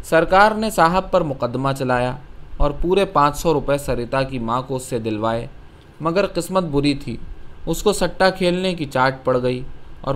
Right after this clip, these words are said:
پانچ مہینے کے اندر اندر سارا روپیہ برباد ہو گیا۔ سریتا کی ماں کی زبان پر ہر وقت یہ کہانی جاری رہتی تھی،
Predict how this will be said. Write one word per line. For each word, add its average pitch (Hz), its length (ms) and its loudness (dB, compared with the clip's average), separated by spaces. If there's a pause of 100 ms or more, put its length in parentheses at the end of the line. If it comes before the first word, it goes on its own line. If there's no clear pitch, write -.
پانچ 170 320 4
مہینے 143 400 -2
کے 139 120 -4
اندر 123 280 -2
اندر 120 300 -4
سارا 165 420 -2
روپیہ 123 280 -4
برباد 110 400 -4
ہو 107 200 -4
گیا۔ 104 160 -4 (760)
سریتا 208 440 4
کی 233 160 -2
ماں 202 200 2
کی 214 140 -4
زبان 160 440 2
پر 175 160 0
ہر 139 200 -2
وقت 151 260 -4
یہ 135 140 0
کہانی 123 420 -2
جاری 117 340 -2
رہتی 113 300 -4
تھی، 127 160 -6